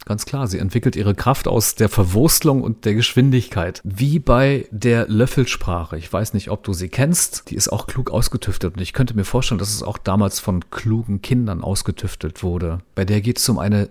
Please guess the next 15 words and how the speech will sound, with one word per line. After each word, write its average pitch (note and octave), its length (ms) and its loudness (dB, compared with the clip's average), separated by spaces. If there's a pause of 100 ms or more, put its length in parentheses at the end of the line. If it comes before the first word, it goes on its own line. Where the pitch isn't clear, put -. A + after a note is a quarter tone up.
(120)
Silbenergänzung A#2 960 0
der G2+ 160 -4
Vokale. G2+ 640 -4 (100)
Hier A2+ 160 -2
bekommt - 320 2
jeder A#2 180 2
Vokal A#2+ 680 0 (160)
die G#2+ 120 2
Silbe A2 680 4 (100)
L A2 240 2
E G#2 220 2
W, A2 180 4
also G2 200 0
Lev, F#2 460 -2
dazu, G2 560 0